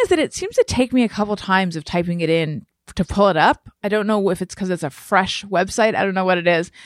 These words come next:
Um, but anyway, the third thing down is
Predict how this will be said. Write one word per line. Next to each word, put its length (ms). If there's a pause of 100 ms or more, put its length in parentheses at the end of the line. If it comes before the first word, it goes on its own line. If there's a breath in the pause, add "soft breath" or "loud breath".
(280 loud breath)
Um, 380
but 140
anyway, 460 (320 soft breath)
the 140
third 640
thing 240
down 600
is 460